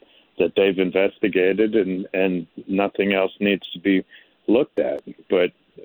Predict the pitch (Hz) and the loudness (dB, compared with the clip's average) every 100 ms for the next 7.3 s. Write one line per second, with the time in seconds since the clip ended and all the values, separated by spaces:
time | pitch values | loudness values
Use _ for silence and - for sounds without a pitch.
0 | - - 95 98 123 139 92 92 87 92 | -20 -6 0 4 4 4 2 0 0 2
1 | 107 - - - 104 92 98 - - 104 | 0 -4 -12 -4 -2 0 -2 -6 -6 -4
2 | 95 - 101 92 95 90 87 90 90 - | -4 0 0 2 0 -2 0 2 2 0
3 | _ - _ - 104 127 _ 110 104 95 | _ -20 _ -4 0 0 _ 0 0 0
4 | 95 92 98 - 92 85 107 127 - 92 | -2 0 -2 0 -6 0 2 2 -2 -10
5 | 87 - - 110 110 - 98 92 - - | -10 -8 0 2 2 2 2 2 2 0
6 | 120 127 107 90 90 98 101 98 95 82 | 2 2 2 -2 -2 0 2 2 -2 0
7 | 110 120 - | 0 -2 -6